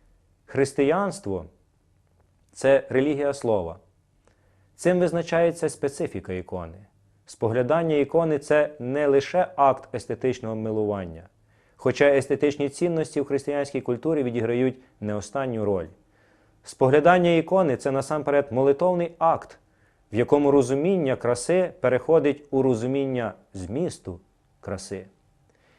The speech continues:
І в цьому процесі внутрішня людина зростає, а зовнішня применшується. Цей зворотній зв'язок не дозволяє іконопису стати мистецтвом для мистецтва,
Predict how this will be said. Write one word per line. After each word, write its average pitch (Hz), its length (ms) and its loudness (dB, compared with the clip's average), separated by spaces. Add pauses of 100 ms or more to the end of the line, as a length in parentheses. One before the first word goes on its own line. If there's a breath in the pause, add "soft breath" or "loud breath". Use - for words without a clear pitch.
(140)
І 170 120 6
в 160 60 0
цьому 196 240 4
процесі 185 540 2
внутрішня 147 720 -2
людина 117 560 2 (220)
зростає, 98 680 -6 (440)
а 101 160 -8
зовнішня 143 680 -8 (440)
применшується. 98 840 -10 (720 soft breath)
Цей 175 220 8
зворотній 185 500 4
зв'язок 170 560 2 (260)
не 123 180 2
дозволяє 151 560 2
іконопису 139 720 -4
стати 151 380 0
мистецтвом 123 580 -6
для 110 140 -2
мистецтва, 104 600 -6